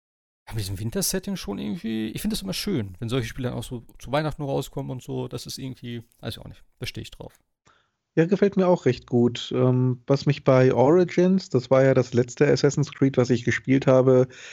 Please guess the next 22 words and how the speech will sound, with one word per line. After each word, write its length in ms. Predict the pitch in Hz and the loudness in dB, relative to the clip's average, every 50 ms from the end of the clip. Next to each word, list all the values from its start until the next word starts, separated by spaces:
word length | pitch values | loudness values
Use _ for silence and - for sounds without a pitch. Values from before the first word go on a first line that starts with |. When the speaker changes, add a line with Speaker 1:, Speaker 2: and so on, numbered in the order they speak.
| - - - - _ | -20 -20 -20 -20 _
Speaker 2:
gestört 440 | - 135 127 - - - 120 127 - | -4 -2 -2 0 4 4 4 4 4
hat, 220 | 160 151 135 123 113 | 4 2 4 4 2
war 140 | 120 120 | 4 4
einfach 300 | - 127 127 - 131 120 - | 4 2 2 2 0 0 0
das 280 | - 131 123 - - | 0 -2 -2 -2 0
Setting. 440 | - 170 165 - 123 107 104 104 - _ _ _ _ _ _ _ _ _ _ _ _ _ _ _ _ _ _ _ _ _ _ _ - | 0 0 2 2 0 0 0 -4 -8 _ _ _ _ _ _ _ _ _ _ _ _ _ _ _ _ _ _ _ _ _ _ _ -6
Speaker 1:
Okay. 120 | - 143 | -2 0
Speaker 2:
Also 100 | 131 120 120 | 0 0 0
ich 100 | - - | 0 2
kann 160 | 147 151 151 | 4 4 4
mit 120 | 156 147 | 4 2
diesem 180 | - 139 143 143 | 2 2 2 2
Ägypten-Setting 1040 | 127 123 120 - 190 - - - 202 185 - - - 160 160 - 160 156 151 160 - _ - | 2 0 0 -2 -4 -4 -2 -2 -2 -2 2 2 2 2 2 2 0 0 0 0 -4 _ -2
überhaupt 640 | 165 180 185 - 175 160 143 - 160 156 156 _ - | -2 0 2 2 2 2 4 4 2 0 0 _ -2
nichts 280 | 147 139 139 - - - | -2 -2 -2 -2 -2 0
anfangen. 580 | 110 117 117 117 - 110 107 107 107 117 - _ _ _ | 2 2 2 0 0 0 0 0 -2 -4 -8 _ _ _
Gar 180 | - 123 120 113 | 2 2 2 2
nichts. 240 | 113 - - - - | 0 -2 -6 -8 -4
Die 100 | 127 120 | 0 2
ganze, 520 | 135 147 147 147 - 147 143 139 139 139 - - - - - - - - _ _ _ - | 2 2 2 2 2 4 4 4 2 0 -2 -8 -20 -20 -20 -20 -20 -20 _ _ _ 0
die 60 | 127 | 2
ganze, 380 | 120 127 127 123 - 139 127 | 2 2 2 2 2 2 0